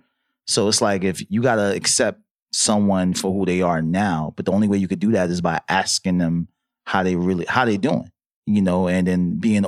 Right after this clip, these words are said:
open and vulnerable in that moment and sharing, right? But if there's no sharing and all it is is, like, old connection, meaning, like, yo, every time you, you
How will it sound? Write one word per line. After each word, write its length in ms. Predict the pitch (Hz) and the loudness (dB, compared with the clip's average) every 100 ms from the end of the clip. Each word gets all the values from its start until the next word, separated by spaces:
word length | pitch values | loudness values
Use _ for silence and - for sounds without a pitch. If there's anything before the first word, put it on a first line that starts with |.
| 104 | 0
open 340 | 117 - 98 | 0 0 0
and 160 | 95 95 | 2 2
vulnerable 460 | 101 101 95 98 | 2 2 0 0
in 80 | 92 | 0
that 220 | 90 85 | 0 0
moment 500 | 92 101 95 87 82 | 0 0 0 0 -2
and 120 | 85 | -2
sharing, 560 | - - 110 92 87 90 - | 0 0 0 0 -2 -6 -6
right? 360 | 101 92 101 - | -2 0 0 -2
But 120 | 95 | -4
if 120 | 90 | -2
there's 200 | 110 113 | 0 0
no 140 | 113 104 | 2 2
sharing 640 | - 120 117 104 92 104 - _ _ _ _ _ - | 0 0 0 0 0 -4 -8 _ _ _ _ _ -4
and 160 | 92 | 0
all 200 | 92 101 | 2 2
it 120 | 101 | 2
is 200 | 101 98 | 2 0
is, 140 | 90 90 | 0 0
like, 160 | 90 | -2
old 240 | - 95 95 | 0 -2 0
connection, 600 | 101 98 107 - 90 87 | 0 0 0 0 0 0
meaning, 260 | 90 90 85 | 0 0 0
like, 220 | 85 82 | -2 0
yo, 200 | 98 95 | 0 2
every 160 | 87 98 | 0 0
time 200 | 101 92 | 0 0
you, 140 | 92 | 0
you 140 | 92 | -2